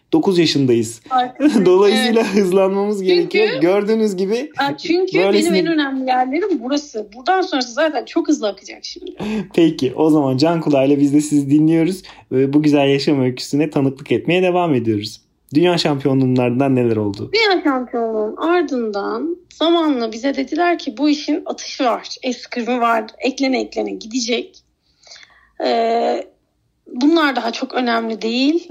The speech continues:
Speaker 2: asıl önemli yarışlar şimdi geliyor." diye. Sonra zamanla atış eklendi.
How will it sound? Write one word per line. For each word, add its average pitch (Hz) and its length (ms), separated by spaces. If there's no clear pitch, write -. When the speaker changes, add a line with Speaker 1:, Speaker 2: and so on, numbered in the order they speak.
Speaker 2:
asıl 277 240
önemli 220 360
yarışlar 208 400
şimdi 233 360
geliyor." 202 400
diye. 240 440
Sonra 359 320
zamanla 302 680
atış 294 320
eklendi. 196 760